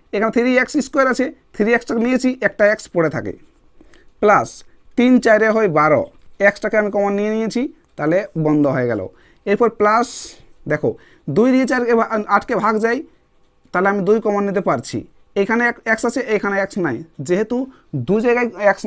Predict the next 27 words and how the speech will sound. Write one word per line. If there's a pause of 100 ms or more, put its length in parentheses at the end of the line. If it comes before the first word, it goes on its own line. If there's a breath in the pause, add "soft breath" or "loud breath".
নাই,
তাহলে (140)
এক্স
কমন
নিতে
পারছি (100)
না। (360 soft breath)
তাহলে
দুইটা
নিয়ে
নিয়েছি, (100)
পরে
থাকে (200)
এক্স, (920)
প্লাস, (140)
প্লাস
প্লাসে (960)
প্লাস, (440 soft breath)
এবার (100)
দু (140)
চারে
হয় (440)
আট। (920 soft breath)
তাহলে (100)
একটা
উত্তর
আমাদের